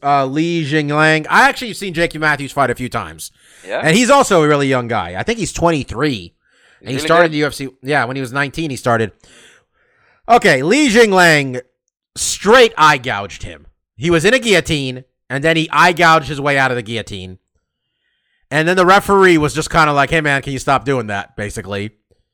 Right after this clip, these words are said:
Speaker 1: Um, m-, I, that should have been the end of the fight.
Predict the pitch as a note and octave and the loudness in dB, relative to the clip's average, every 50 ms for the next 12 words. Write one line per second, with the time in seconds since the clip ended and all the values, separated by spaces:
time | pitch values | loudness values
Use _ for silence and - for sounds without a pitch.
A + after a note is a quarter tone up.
0 | _ _ _ _ _ _ _ _ _ _ _ - - F#3 G3 G3 G3 G3 G3+ G3+ | _ _ _ _ _ _ _ _ _ _ _ 2 4 6 8 8 8 6 4 2
1 | G3 F#3+ F#3 - _ _ _ _ _ _ _ _ _ _ _ _ _ _ _ _ | -2 -10 -14 -18 _ _ _ _ _ _ _ _ _ _ _ _ _ _ _ _
2 | _ _ _ _ _ _ _ _ _ _ _ _ _ _ _ _ _ _ _ D#3+ | _ _ _ _ _ _ _ _ _ _ _ _ _ _ _ _ _ _ _ _
3 | - _ _ _ _ - _ _ _ _ - D3+ C3+ C3+ D3 - - E3 G3+ G#3+ | -20 _ _ _ _ -20 _ _ _ _ -20 -14 -14 -14 -10 -2 2 2 2 4
4 | D#3+ F3+ F3+ F3+ - - G3 E3+ E3+ E3 D#3 D3 C#3+ C3+ B2+ B2 G#2+ - - A2+ | 4 2 0 0 0 -2 -4 0 0 -2 -2 -2 -4 -4 -6 -6 -10 -10 -12 -12
5 | G2+ E2 D#2+ - - | -12 -14 -14 -20 -20